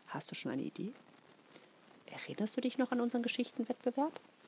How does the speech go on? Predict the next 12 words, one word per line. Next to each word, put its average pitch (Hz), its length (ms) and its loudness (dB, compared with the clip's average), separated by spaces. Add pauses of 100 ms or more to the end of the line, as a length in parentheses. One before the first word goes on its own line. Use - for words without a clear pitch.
(400)
Auch - 140 0 (100)
da 247 260 4
ging 160 200 2
es - 100 -4
unter - 360 4
anderem 208 360 8
darum, 151 460 6 (500)
deinen 160 300 2
Aufsatz 139 400 2
spannender 254 480 8
zu - 120 0
gestalten. - 520 -4